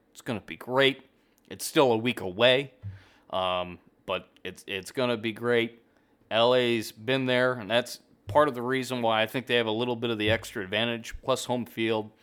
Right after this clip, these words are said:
And I think they just have a little bit more talent on, uh, both sides of the ball.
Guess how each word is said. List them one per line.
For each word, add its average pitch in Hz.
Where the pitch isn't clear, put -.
And 117
I 139
think 165
they 170
just 151
have 156
a 143
little 156
bit 156
more 143
talent 139
on, 110
uh, 104
both 120
sides 131
of 120
the 107
ball. 123